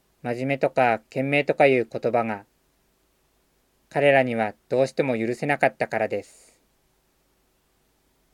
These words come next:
思いやりや優しさを説く、奴らの夢を燃やしてしまえ。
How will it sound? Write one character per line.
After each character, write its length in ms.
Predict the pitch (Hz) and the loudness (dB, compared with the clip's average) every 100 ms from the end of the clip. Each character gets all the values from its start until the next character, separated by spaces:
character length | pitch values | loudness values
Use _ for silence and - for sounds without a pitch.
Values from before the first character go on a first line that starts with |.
| _ _ _ _ _ _ _ _ _ _ _ _ _ _ _ _ _ _ _ _ _ _ | _ _ _ _ _ _ _ _ _ _ _ _ _ _ _ _ _ _ _ _ _ _
思 260 | 139 123 135 | -6 -2 0
い 80 | 135 | 4
や 100 | 135 | 4
り 140 | 135 | 6
や 180 | 131 123 | 6 6
優 80 | 117 | 2
し 160 | 147 | -2
さ 240 | - - 135 | -2 2 2
を 40 | |
説 160 | 131 - | 2 -4
く、 120 | - - - _ _ _ _ _ _ _ _ _ | -8 -20 -20 _ _ _ _ _ _ _ _ _
奴 240 | 135 131 143 | 0 2 2
ら 140 | 127 | 2
の 120 | 113 | 2
夢 300 | 110 113 127 | -4 0 2
を 160 | 123 107 | 2 0
燃 160 | 107 | 0
や 120 | 117 120 | -2 -2
し 40 | |
て 120 | 131 | -6
し 120 | - | -6
ま 200 | 131 123 | -2 -2
え。 180 | 117 - | -2 -6